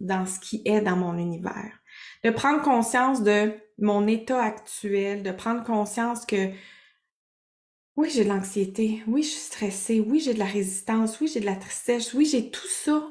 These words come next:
qui est là. Et là, la méditation, c'est que je me place dans un moment, dans un espace d'observatrice.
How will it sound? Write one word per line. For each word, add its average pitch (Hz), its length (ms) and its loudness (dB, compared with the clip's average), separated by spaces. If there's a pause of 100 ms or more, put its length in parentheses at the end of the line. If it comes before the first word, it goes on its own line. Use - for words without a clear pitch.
(180)
qui 214 240 4
est 208 40 6
là. 202 300 0 (840)
Et 233 160 8
là, 262 180 6
la 311 140 6
méditation, 220 640 4
c'est 240 180 -2
que 226 180 2
je 208 100 2
me 208 120 4
place 285 340 -2
dans 214 220 -4
un 208 80 0
moment, 226 560 0 (540)
dans 208 260 -2
un 214 180 2
espace 285 920 -4 (140)
d'observatrice. 226 1200 -2